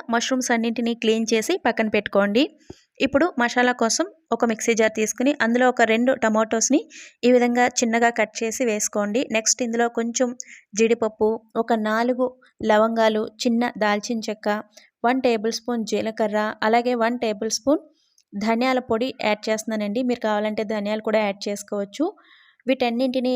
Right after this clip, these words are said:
మెత్తగా గ్రైండ్ చేసి పక్కన పెట్టుకోండి. ఇప్పుడు కర్రీ కోసం ఒక రెండు ఆనియన్స్ని,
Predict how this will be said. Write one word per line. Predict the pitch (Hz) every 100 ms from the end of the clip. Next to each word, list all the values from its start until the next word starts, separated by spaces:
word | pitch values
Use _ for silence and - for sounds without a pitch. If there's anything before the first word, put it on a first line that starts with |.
| -
మెత్తగా | 214 214 233 233 208
గ్రైండ్ | 208 202 214
చేసి | 214 208 - 480 _
పక్కన | 226 214 196
పెట్టుకోండి. | 190 - 190 190 190 - _ _ _ _ _ _ _ - _ _ -
ఇప్పుడు | 277 302 415 -
కర్రీ | 240 262
కోసం | 262 240 - 330
ఒక | 233 233
రెండు | 226 240 254
ఆనియన్స్ని, | 226 226 226 226 -